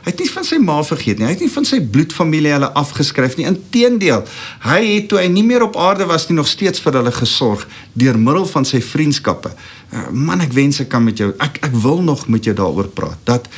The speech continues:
eh, ek, ek sit op die oomblik in hierdie situasies waar,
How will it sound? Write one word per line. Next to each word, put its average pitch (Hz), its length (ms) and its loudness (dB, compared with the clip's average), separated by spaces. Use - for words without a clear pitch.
eh, 98 340 -2
ek, - 160 -14
ek - 160 -8
sit - 220 -2
op 156 80 2
die 143 160 0
oomblik 175 600 0
in 135 120 4
hierdie 127 180 2
situasies 101 720 -2
waar, 98 280 0